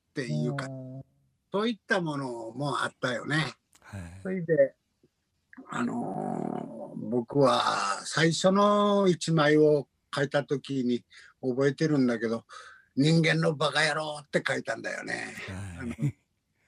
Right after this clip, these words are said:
Speaker 1: だから、国のバカ野郎じゃなくてね、なんかこう、もうだからそういう時に、あの、なんかこう、市民運動っていう言い方は苦手だったんだけど、
Speaker 3: ええ。
Speaker 1: もう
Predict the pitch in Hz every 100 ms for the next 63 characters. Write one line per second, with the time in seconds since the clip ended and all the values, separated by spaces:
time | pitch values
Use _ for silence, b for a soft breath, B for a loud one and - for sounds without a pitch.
0 | _ - 139 - - - - 175 202 180
1 | 131 - 123 117 120 117 117 120 107 _
2 | 110 117 117 - _ _ b b b _
3 | _ 135 156 196 208 214 208 180 139 143
4 | 131 127 123 123 120 120 117 120 120 120
5 | - - - - 208 240 180 269 330 175
6 | 240 277 269 208 165 185 196 220 - B
7 | B B B _ _ _ _ _ - 143
8 | 139 131 127 123 123 - _ - 156 170
9 | 160 143 120 135 127 123 120 120 120 117
10 | 117 120 120 - - - 233 254 262 262
11 | 269 269 269 339 285 - 185 165 165 190
12 | 220 - 196 180 160 156 160 156 151 180
13 | 170 - 156 139 127 123 110 110 - 120
14 | 101 104 87 92